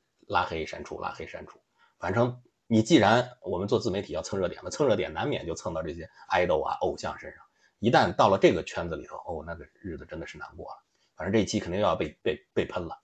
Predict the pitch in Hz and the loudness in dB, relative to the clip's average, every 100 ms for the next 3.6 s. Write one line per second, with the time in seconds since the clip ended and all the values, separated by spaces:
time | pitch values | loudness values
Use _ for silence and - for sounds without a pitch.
0 | - - - 95 127 - 95 110 85 87 | -20 -6 2 6 6 6 6 6 4 2
1 | 85 - - 87 - - - - - 95 | -2 -2 -6 -4 -6 -12 -20 -12 -2 0
2 | 92 87 87 - - 73 - 80 - - | 2 0 0 -4 -10 -10 -8 -6 -8 -8
3 | - - - _ _ - | -12 -12 -14 _ _ -16